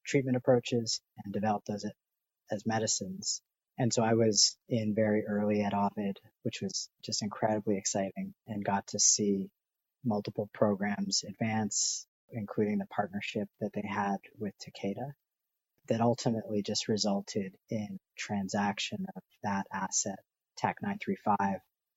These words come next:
for Dravet syndrome and other epileptic encephalopathies, a transaction to have Take-, Takeda reclaim full rights to the drug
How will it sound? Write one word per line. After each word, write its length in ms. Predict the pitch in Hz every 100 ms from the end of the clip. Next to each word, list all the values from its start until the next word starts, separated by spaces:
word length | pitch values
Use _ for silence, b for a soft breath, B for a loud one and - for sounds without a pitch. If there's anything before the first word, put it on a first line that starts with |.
| _
for 80 | -
Dravet 340 | 104 107 135 139
syndrome 440 | - 110 107 101 - - -
and 180 | - 202 208
other 380 | 202 202 - - -
epileptic 640 | 214 220 208 - 208 196
encephalopathies, 1080 | 104 - - - 113 117 - - 92 - - _ _ _ -
a 100 | 101
transaction 840 | - 104 98 104 98 - - 95 - -
to 100 | -
have 420 | 101 - 104 95 95 _ _ _ -
Take-, 420 | 110 - 113 113 _ -
Takeda 420 | - 113 104 98
reclaim 480 | 104 - 107 101 95 _
full 300 | - 101 98 -
rights 640 | 98 101 98 - - - - _
to 140 | -
the 100 | 139
drug 320 | 123 110 98